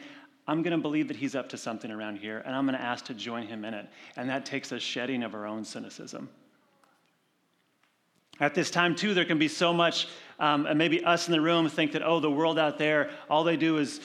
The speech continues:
just celebrate gifts and Santa, and we're in here, we know the reason for the season."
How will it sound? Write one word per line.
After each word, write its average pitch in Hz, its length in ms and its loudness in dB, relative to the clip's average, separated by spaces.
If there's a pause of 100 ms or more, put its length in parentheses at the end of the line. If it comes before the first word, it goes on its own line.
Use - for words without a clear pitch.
(140)
just 147 180 -4
celebrate 147 480 2
gifts - 420 0 (200)
and 143 140 2
Santa, 147 600 2 (200)
and 147 360 2
we're 165 140 4
in 156 80 2
here, 151 180 2
we 151 140 4
know 165 180 4
the 147 120 4
reason 156 440 2
for 156 160 2
the 143 140 0
season." 117 680 -2